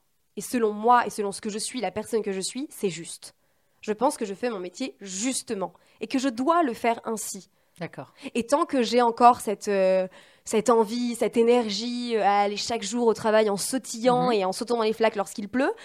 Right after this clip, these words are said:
Speaker 1: euh, et avec ce sourire énorme chaque jour, je continuerai à faire ce job à cet endroit-là.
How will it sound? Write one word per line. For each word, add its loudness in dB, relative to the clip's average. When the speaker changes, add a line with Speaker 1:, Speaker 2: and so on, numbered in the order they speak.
Speaker 1:
euh, 2
et 2
avec -2
ce -10
sourire -6
énorme 4
chaque -2
jour, -6
je -8
continuerai -2
à -2
faire -6
ce -8
job 0
à -4
cet -6
endroit-là. -6